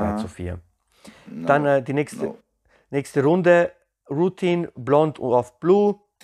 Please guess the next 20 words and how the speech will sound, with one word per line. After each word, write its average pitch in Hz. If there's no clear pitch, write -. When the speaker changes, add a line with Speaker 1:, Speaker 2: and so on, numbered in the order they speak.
Speaker 1:
also 127
genau, 120
äh, 113
Blond 131
auf -
Blue 196
und 131
dann, 123
äh, 117
macht 123
er 120
wieder, 120
äh, 113
Blue 131
ein, 117
einen, 110
einen 107
Blow-Up 185
von 170
ihm 160